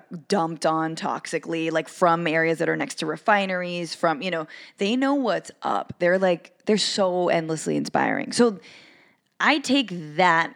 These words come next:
and I allow myself to, as, as someone who's, like, in media and in communication, like, okay, how can I utilize this positivity and this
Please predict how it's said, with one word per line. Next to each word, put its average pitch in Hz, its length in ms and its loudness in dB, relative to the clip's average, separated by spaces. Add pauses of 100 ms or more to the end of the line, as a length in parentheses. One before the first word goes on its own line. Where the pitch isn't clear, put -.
and 180 240 2
I 156 440 0 (600)
allow 180 380 4
myself 170 460 2
to, - 80 -2
as, 170 100 0
as 180 320 2
someone 202 280 2
who's, 175 120 0
like, 160 220 -2
in 226 200 0
media 202 340 2
and 175 180 0
in 185 100 -6
communication, 170 640 -4
like, 156 200 -4
okay, 170 220 -2
how 160 160 0
can 185 180 -2
I 170 100 -2
utilize 156 680 -2 (640)
this 180 160 -2
positivity 180 800 2
and 165 220 -2
this 160 180 -4